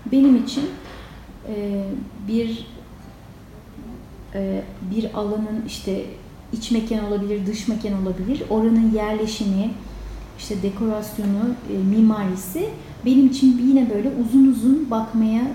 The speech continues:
değer, üzerinde düşünmeye değer, e, bir sanat eseri gibi. Dolayısıyla benim için önemi çok fazla.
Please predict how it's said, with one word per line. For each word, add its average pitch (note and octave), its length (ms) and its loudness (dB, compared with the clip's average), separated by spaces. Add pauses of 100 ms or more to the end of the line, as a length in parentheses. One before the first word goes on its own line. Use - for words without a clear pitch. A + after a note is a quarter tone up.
değer, G3+ 320 -2 (140)
üzerinde A3+ 460 2
düşünmeye A3+ 580 2
değer, G#3+ 460 -2 (640)
e, F#3+ 160 -4
bir A3 160 0
sanat A#3+ 340 4
eseri G3+ 260 0
gibi. F3 380 -2 (1120)
Dolayısıyla A3 480 -2
benim A3 220 -2
için - 240 -6
önemi G#3+ 340 -4
çok G#3+ 100 -6
fazla. F#3 480 -6